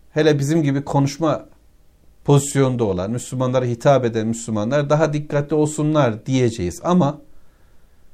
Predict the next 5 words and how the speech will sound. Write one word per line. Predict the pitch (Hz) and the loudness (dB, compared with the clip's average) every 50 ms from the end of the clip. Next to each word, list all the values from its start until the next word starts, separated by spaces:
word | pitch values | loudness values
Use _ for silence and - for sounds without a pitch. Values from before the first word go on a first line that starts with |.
| - _ - - - - | -20 _ -20 -20 -8 -4
inanın | 113 135 151 156 139 139 147 151 - - - - - - - - - - - - _ - - - | 2 2 4 4 4 2 0 -4 -8 -12 -18 -20 -20 -20 -20 -20 -20 -20 -20 -20 _ -18 -2 0
dostlar, | 117 123 - - - 127 120 117 117 - - - - _ - - - - - | 0 0 0 0 0 2 2 2 2 -2 -10 -20 -20 _ -20 -20 -20 -10 -2
bununla | 123 131 147 170 165 147 131 | 2 4 4 4 4 4 0
ilgili | - - 123 123 117 113 113 127 120 123 113 104 - - - - - - _ - _ - | 0 0 -2 -2 -2 -2 -4 -2 -2 -2 -2 -2 -4 -12 -20 -20 -20 -20 _ -20 _ -10
çabalarken | - - 127 113 120 120 123 151 160 151 147 - - 135 139 156 | -2 -2 0 2 2 4 4 4 2 2 0 -4 -6 -6 -6 -6